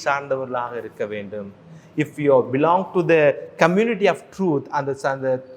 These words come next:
உண்மையினுடைய சாரத்தை கொண்டவர்களாக இருந்தால் மட்டும்தான் கிறிஸ்துவனுடைய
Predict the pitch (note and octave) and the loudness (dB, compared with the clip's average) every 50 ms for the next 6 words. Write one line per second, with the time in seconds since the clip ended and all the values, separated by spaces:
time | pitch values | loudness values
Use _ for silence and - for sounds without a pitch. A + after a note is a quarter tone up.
0 | F3 F3 F#3 G#3 A3 A3 G#3 G3+ G3 F#3 F3+ F3+ - E3+ E3 F#3+ G#3 G#3+ G#3 - | -6 -6 -2 0 0 2 2 2 2 2 0 0 2 2 4 4 2 2 0 0
1 | G3+ E3+ - E3 D3 D3+ D#3 D#3 D#3 D#3 D3+ D3 C3+ C#3 C#3 C#3 C#3+ D3 D3+ C#3+ | -2 -2 0 -2 0 0 0 0 0 0 0 0 -2 -2 -4 -4 -2 -2 -2 -2
2 | C3+ B2+ B2+ B2+ B2+ - C3+ B2+ B2+ D#3 G#3 A3 G3 - - - - - _ _ | -2 -2 -6 -8 -8 -8 -6 -2 0 2 2 2 0 -6 -12 -20 -20 -20 _ _
3 | - D#3+ F3 F3 F3 - E3+ D3+ D3 C#3+ C3+ C#3 C3 B2+ B2+ A#2+ - | -4 -2 -2 -2 -2 -2 -4 -4 -2 -2 0 0 0 0 -2 -4 -6